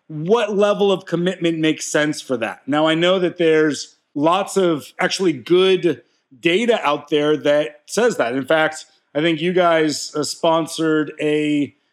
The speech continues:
wonderful presentation I saw recently from, uh, Leah Bewley, who was speaking to how to help represent the value that design has. And she makes a wonderfully eloquent case for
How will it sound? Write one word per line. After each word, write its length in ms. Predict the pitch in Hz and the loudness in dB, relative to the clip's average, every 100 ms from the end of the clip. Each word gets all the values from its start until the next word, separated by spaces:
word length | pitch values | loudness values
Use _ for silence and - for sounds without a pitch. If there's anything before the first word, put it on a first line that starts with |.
| _ | _
wonderful 480 | 165 196 220 208 165 | -4 0 2 0 -2
presentation 720 | - 156 139 139 143 131 156 | 0 -2 0 -2 -2 -2 -2
I 80 | 143 | -2
saw 180 | - 147 | 0 0
recently 560 | 143 147 - 143 135 | 0 -2 -2 -2 -2
from, 520 | 135 143 143 139 131 147 | -2 -2 0 0 -2 -2
uh, 200 | 135 131 | -2 0
Leah 280 | 135 156 139 | 0 0 2
Bewley, 480 | 139 156 120 147 - _ _ - | 0 0 0 -4 -6 _ _ -20
who 500 | - 170 170 170 156 151 _ | -2 2 4 4 2 -2 _
was 200 | - 185 | -2 -2
speaking 520 | - - 233 233 226 196 | -2 -4 -4 -2 -2 -2
to 520 | - 196 190 175 - _ _ | 0 0 2 0 -4 _ _
how 380 | - 208 247 254 | -4 0 0 0
to 680 | 254 226 226 220 208 175 - _ _ _ _ | -4 -2 0 0 0 -2 -6 _ _ _ _
help 320 | - 202 254 | -4 -2 0
represent 640 | 196 202 208 196 190 185 151 | 0 0 2 0 -2 -4 -4
the 80 | |
value 640 | 143 120 147 165 175 180 185 | -4 0 0 0 0 -2 -4
that 180 | 170 139 | -4 -2
design 460 | 151 139 147 151 | -4 -2 -2 -2
has. 520 | 135 139 143 160 190 | -2 -4 -2 -2 -4
And 140 | 160 160 | -4 -4
she 220 | - 220 | -2 -2
makes 280 | 214 190 - | -2 -2 -4
a 80 | 160 | -4
wonderfully 720 | 156 202 214 190 - 147 143 | 0 0 2 0 -2 0 0
eloquent 480 | 147 160 160 156 139 | 2 0 0 0 -2
case 340 | - 175 175 - | 0 0 0 -2
for 540 | 160 143 139 131 127 | -2 0 2 0 -4